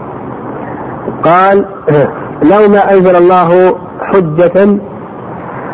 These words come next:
إلا هذه السورة لكفتهم". يعني مراده رحمه الله أن هذه السورة كافية للخلق في الحث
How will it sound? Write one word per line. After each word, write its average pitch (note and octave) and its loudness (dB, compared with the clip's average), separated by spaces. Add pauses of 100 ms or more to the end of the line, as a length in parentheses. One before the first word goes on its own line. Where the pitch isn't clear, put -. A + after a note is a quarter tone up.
(400)
إلا G3+ 6
هذه E3+ 4 (160)
السورة G3 2 (140)
لكفتهم". D3+ 0 (200)
يعني F#3+ 4
مراده G#3+ 4
رحمه D#3+ 2
الله D3 2
أن A3+ 4
هذه G3+ 4 (120)
السورة G3 2 (140)
كافية F3+ 4
للخلق C#3+ 2 (920)
في F#3 4
الحث F3 0